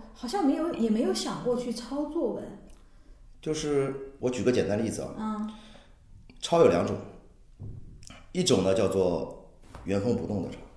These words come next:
Speaker 1: 嗯。
Speaker 2: 还有一种呢叫做套路化。我，你，我们会发现一个有趣的现象，就是如果你在老师讲解一篇作文题，讲解的时候如果先读一篇范文，
Speaker 1: 嗯。
Speaker 2: 你们，你小时候肯定也经历过，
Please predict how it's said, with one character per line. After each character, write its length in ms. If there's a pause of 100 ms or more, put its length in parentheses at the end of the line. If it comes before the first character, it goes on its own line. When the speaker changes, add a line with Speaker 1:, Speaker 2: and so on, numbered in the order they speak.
Speaker 1:
嗯。 280 (340)
Speaker 2:
还 160
有 140
一 60
种 180
呢 120
叫 120
做 400 (260)
套 160
路 120
化。 80 (1400)
我， 220
你， 80
我 120
们 100
会 140
发 120
现 140
一 80
个 80
有 160
趣 180
的 120
现 200
象， 160 (200)
就 120
是 220 (800)
如 200
果 220
你 160
在 580 (180)
老 180
师 320
讲 180
解 160
一 60
篇 180
作 140
文 120
题， 360 (480)
讲 240
解 120
的 120
时 100
候 260
如 120
果 100
先 300
读 120
一 80
篇 220
范 180
文， 100 (180)
Speaker 1:
嗯。 420 (160)
Speaker 2:
你 100
们， 140
你 80
小 160
时 60
候 80
肯 100
定 80
也 80
经 160
历 80
过， 180